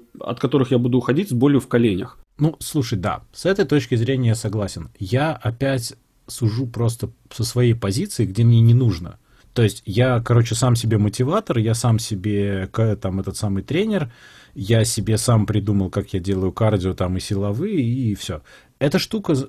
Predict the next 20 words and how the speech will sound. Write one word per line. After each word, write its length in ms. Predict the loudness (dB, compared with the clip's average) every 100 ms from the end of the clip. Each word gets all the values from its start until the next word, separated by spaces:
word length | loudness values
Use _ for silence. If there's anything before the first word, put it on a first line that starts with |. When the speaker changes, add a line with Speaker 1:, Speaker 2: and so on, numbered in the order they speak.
| -2
Speaker 2:
я 160 | -2
подумал 400 | 0 0 0 -2
щас, 220 | -2 -4
когда 160 | -2 -4
ты 100 | -4
говорил, 300 | -2 0 0
что 160 | -2 -4
да, 280 | -2 0 0
там, 300 | 0 2 2
ну, 220 | 0 -2
типа, 260 | -4 -6 -4
нормальные 480 | 0 0 0 0
тренера, 540 | -2 -2 0 0 -2 -4
они 240 | 0 2 2
тебе 160 | 0
будут 240 | -2 -4 -4
показывать, 560 | -2 2 2 2 -2
че 140 | -4 -2
как 200 | -2 -2
делать, 460 | -2 -2 -4 -8